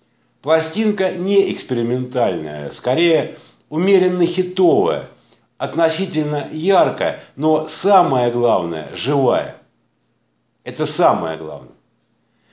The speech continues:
На этом альбоме традиционные для Ленни Вольфа депрессивные, э, мелодии, настроения, разбавленные хулиганским рок-н-ролльным духом. И все это звучит. Звучит очень искренне.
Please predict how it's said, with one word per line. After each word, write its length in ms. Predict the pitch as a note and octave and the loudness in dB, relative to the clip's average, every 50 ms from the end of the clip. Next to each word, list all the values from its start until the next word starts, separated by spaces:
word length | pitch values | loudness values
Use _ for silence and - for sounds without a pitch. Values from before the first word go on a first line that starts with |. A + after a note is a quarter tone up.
| _ _ - - _ _ _ - | _ _ -20 -20 _ _ _ -2
На 120 | D#3+ A3 | 0 2
этом 340 | A#3+ A#3 A#3 F3+ F3 E3+ E3+ | 2 2 2 2 0 2 2
альбоме 460 | D#3+ E3 D#3+ D#3+ G#3 A3 G#3 F3+ C#3+ | 2 2 0 0 0 0 0 0 -2
традиционные 840 | - C3 B2+ B2+ C3+ C3 - - E3 F3+ F#3+ F#3+ F3 D3+ C#3 C3 | -2 -4 -4 -4 -4 -6 -4 -2 0 0 2 2 2 2 0 0
для 560 | A#2+ A2 A#2 B2 B2 B2 B2 B2 A#2+ A#2+ A#2+ A#2+ A#2 A#2 A#2+ | 0 0 0 2 2 2 4 4 4 2 2 2 2 2 2
Ленни 280 | D#3 E3 D3+ C#3 B2 B2 | 0 0 0 0 0 0
Вольфа 880 | B2 A#2+ B2 D3+ E3 D3+ C3 - - B2+ B2 A#2 A2+ G#2+ G#2 G2 F#2+ F2+ F2 - - | 0 0 2 2 2 2 2 0 0 0 2 2 2 2 0 0 -2 -6 -8 -12 -10
депрессивные, 1120 | - C3+ C3 - D3 C3 - - - - F#3+ F#3+ E3+ D#3+ D3+ C#3+ C#3 C3 B2 A#2 G#2 - - - - - - _ _ _ | -10 -8 -6 -4 -4 -4 -4 -4 -6 -4 -2 -2 0 0 0 2 2 2 2 0 -2 -4 -10 -18 -20 -20 -20 _ _ _
э, 500 | - F#2+ G2 G2+ G2 G2 F#2+ G2 F#2+ F#2 | -12 -8 -6 -4 -4 -4 -4 -4 -4 -4
мелодии, 840 | G2 G#2+ B2+ C3+ D3 F3+ G3 F#3 E3+ - C3+ C3 B2 B2 A#2 A2+ G#2+ G2+ | -2 -2 0 2 4 4 6 6 4 4 2 0 2 2 2 2 2 0
настроения, 1040 | F#2+ G2 G2+ G2 - - C3 C3 C#3+ E3+ G3+ G3 F3+ E3 D3 C3+ A#2+ G#2+ G#2 - - - - - - - - | -2 -4 -8 -8 -6 -2 0 0 2 2 2 2 2 2 2 2 0 -2 -2 -6 -14 -20 -20 -20 -20 -16 -6
разбавленные 680 | B2 D3+ D#3 C#3+ D3+ E3 G#3 G3+ F#3 F3 E3+ D#3+ D#3+ D#3 | -2 -2 -2 0 0 2 2 4 4 4 4 4 4 2
хулиганским 800 | D#3 D#3+ E3 E3+ E3+ E3 D#3 F3 F3+ C3+ A2+ - - C3 A#2 A#2+ | 2 2 2 4 4 4 4 2 2 2 2 -2 -4 -6 -6 -6
рок-н-ролльным 640 | B2 B2+ D3 C#3+ C#3+ D3 C3+ G#2+ G2 A2 B2 B2+ C3+ | -4 -4 -4 -4 -2 -2 -2 -2 -2 -2 -4 -2 -2
духом. 300 | E3 C#3 - - - - _ _ _ _ _ _ _ _ _ _ _ _ _ _ - | -2 -4 -4 -6 -14 -18 _ _ _ _ _ _ _ _ _ _ _ _ _ _ -14
И 60 | G#2 | -8
все 280 | - - - G#3 G#3 D#3+ | -6 -2 2 4 4 4
это 200 | A#2 G2 G2 F2+ | 4 2 -2 -4
звучит. 580 | E2+ G2 B2+ C3 - - G3+ - - - - _ _ _ _ _ _ _ _ _ _ _ _ _ _ _ | -4 -4 -4 -4 -4 -4 -6 -6 -8 -12 -20 _ _ _ _ _ _ _ _ _ _ _ _ _ _ _
Звучит 400 | - G#2+ A#2 A#2 - E3+ C3 C#3+ | -6 -6 -4 0 0 0 2 2
очень 240 | C3 - D3+ D#3 | 0 0 -2 -2
искренне. 600 | D#3+ - - G#3+ G#3+ - - - G#2 E2+ - C3 | -2 0 0 2 2 2 0 -4 -6 -8 -8 -10